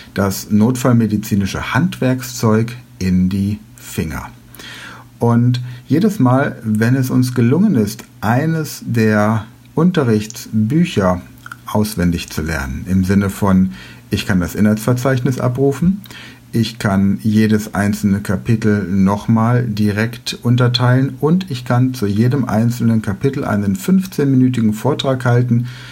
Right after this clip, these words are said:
sodass ich souverän bin in jeder Prüfung und natürlich auch in jeder Situation, in der ich das Wissen zuverlässig benötige.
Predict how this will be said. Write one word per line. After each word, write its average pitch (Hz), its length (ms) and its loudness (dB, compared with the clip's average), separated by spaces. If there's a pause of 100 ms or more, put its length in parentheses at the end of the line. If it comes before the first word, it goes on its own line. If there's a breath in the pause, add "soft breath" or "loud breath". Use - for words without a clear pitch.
(160 loud breath)
sodass 107 360 0
ich 107 300 0
souverän 120 640 2
bin 120 360 2 (320 loud breath)
in 110 100 4
jeder 101 260 2
Prüfung 156 540 -2
und 139 280 -4
natürlich 120 440 0
auch 110 180 0
in 104 80 2
jeder 113 260 2
Situation, 107 840 0
in 123 180 4
der 110 180 4
ich 107 120 -2
das 104 240 -4
Wissen 95 480 0
zuverlässig 107 640 -2
benötige. 73 500 -2